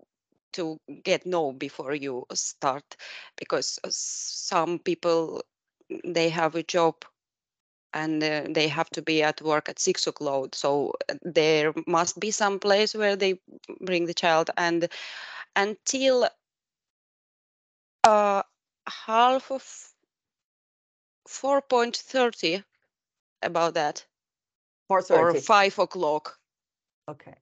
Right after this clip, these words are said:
Speaker 2: So
Speaker 1: Yeah.
Speaker 2: it's possible then to have, like, a full
Speaker 1: Full,
Speaker 2: five
Speaker 1: yeah.
Speaker 2: o'clock tea, yeah,
Speaker 1: Yes,
Speaker 2: that you can,
Speaker 1: they
Speaker 2: because I, I wonder, uh, sometimes, uh, I see that,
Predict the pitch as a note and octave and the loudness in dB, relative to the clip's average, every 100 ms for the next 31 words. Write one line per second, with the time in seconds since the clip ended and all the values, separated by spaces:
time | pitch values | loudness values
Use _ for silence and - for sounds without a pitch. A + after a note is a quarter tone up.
0 | _ _ _ _ - - A3+ A3 A#3+ - | _ _ _ _ -12 0 2 4 2 4
1 | C4+ C#4+ - B3+ A3+ A#3 A#3+ A#3+ A3+ A3 | 4 4 4 2 2 -2 0 2 2 2
2 | A3 G#3 G#3+ - - C4+ C4 A#3 F#3+ E3+ | 2 0 -2 0 4 8 8 8 4 -2
3 | - _ _ _ _ - F#3 F3 F3 B3+ | -6 _ _ _ _ 4 6 6 4 2
4 | - E3 C3+ C3+ C#3 D#3 A#2+ B3 G3 E3 | 0 0 0 -4 -4 -4 -4 0 2 4
5 | E3 G3 A3 G#3 A3 A#3+ A3+ A#3 A#3 B3 | 2 2 2 4 4 4 2 4 6 6
6 | B3 C4+ B3+ F#3+ E3+ E3+ _ _ _ - | 6 4 4 6 6 6 _ _ _ 2
7 | F3+ F3+ F3+ B3 A#3+ B3 A#3+ A#3+ B3 - | 4 4 2 0 2 2 2 2 -2 -4
8 | - F#3+ F#3+ F#3 F3+ F#3 A#3 G#3+ G3+ | 0 2 4 4 4 4 2 0 0